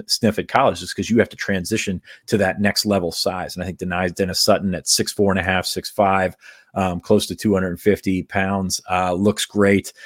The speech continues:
Um, you know, he's, he's got some things to work on in terms of hand placement, in terms of, uh, pass rushing moves. But, um, you know, you see some of the clips and you can see why he was heavily, uh,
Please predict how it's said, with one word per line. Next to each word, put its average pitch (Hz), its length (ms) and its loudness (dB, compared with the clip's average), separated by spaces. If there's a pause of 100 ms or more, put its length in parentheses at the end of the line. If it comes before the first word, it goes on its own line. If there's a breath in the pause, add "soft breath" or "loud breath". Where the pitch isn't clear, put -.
(240 loud breath)
Um, 90 360 0
you 92 60 -2
know, 90 80 -2
he's, 87 120 -2
he's 92 300 -2
got 98 220 4
some 101 140 0
things 101 240 0
to 98 80 0
work 95 280 2
on 92 180 0
in 85 80 -6
terms 87 320 -6
of 76 80 -16
hand 95 300 -2
placement, 92 520 0
in 90 120 -10
terms 95 320 -4
of, 85 200 -6
uh, 90 200 2 (100)
pass 101 260 2
rushing 98 300 4
moves. 107 320 4
But, 95 240 2 (380 loud breath)
um, 87 400 0
you 95 80 2
know, 92 80 0
you 92 160 -2
see 113 240 6
some 107 180 6
of 101 60 6
the 92 80 4
clips - 360 6
and 87 80 -4
you 95 100 0
can 90 140 -8
see 107 280 4
why 92 320 4
he 95 160 2
was 101 360 0 (280)
heavily, 101 560 2
uh, 90 240 0